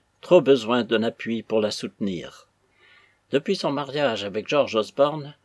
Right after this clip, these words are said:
sa part en ce monde avait été la pauvreté, les humiliations, les privations quotidiennes, de dures paroles, un dévouement sans récompense. Il faut bien qu'il y ait des pauvres et des riches,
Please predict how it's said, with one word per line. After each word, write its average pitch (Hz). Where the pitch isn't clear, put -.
sa -
part 160
en 120
ce 131
monde 151
avait 110
été 107
la 101
pauvreté, 147
les 98
humiliations, 143
les -
privations 123
quotidiennes, 139
de 98
dures 143
paroles, 143
un -
dévouement 135
sans 135
récompense. -
Il 135
faut 180
bien 185
qu'il 131
y 107
ait 101
des 107
pauvres 117
et 101
des 107
riches, -